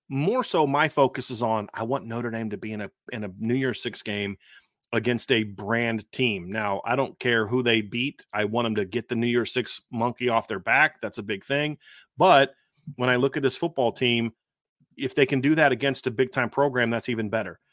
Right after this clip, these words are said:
But Notre Dame has to continue to climb up the rankings, and there's two ways you climb.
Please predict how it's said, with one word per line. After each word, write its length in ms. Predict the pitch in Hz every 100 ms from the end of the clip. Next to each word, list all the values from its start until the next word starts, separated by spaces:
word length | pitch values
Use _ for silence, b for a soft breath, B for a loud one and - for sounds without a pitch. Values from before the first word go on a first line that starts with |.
| _ _ -
But 180 | 123 131
Notre 240 | 135 156
Dame 160 | 143 131
has 220 | 135 127
to 80 | 135
continue 360 | 131 - 127 120
to 80 | 107
climb 360 | - 123 120
up 120 | 117
the 80 | 113
rankings, 460 | 107 123 107 107 -
and 180 | 110 110
there's 240 | 123 110 -
two 160 | 151
ways 180 | 147 139
you 80 | 131
climb. 400 | - 123 92